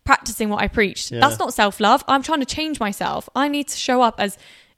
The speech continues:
Speaker 1: as cringy as it sounds, like, the most authentic self that I can be. That doesn't mean showing you every single thing that goes on in my life. I have to have some boundaries, but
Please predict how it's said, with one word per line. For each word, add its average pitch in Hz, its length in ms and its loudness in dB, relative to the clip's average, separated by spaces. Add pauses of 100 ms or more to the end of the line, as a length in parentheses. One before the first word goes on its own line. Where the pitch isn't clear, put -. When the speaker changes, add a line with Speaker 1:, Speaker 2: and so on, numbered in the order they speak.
Speaker 1:
as - 120 -10
cringy 262 280 -2
as 185 120 -4
it - 80 -12
sounds, 196 240 0
like, 185 80 -4
the 208 60 -4
most 214 180 -4
authentic - 760 -4 (140)
self 240 520 0
that - 120 -2
I 208 120 0
can 202 240 -4
be. 202 480 0 (520)
That 311 80 6
doesn't 302 240 -2
mean 240 160 2
showing 214 420 2
you 202 220 0
every 202 300 0
single 190 420 -6
thing 196 200 -4
that 185 120 -8
goes 190 200 0
on 185 140 -2
in 180 80 -4
my 180 140 -2
life. 180 260 0
I 180 60 -4
have 196 220 -4
to 202 80 -6
have 190 180 0
some 185 240 -6
boundaries, 190 720 -2 (160)
but 220 400 4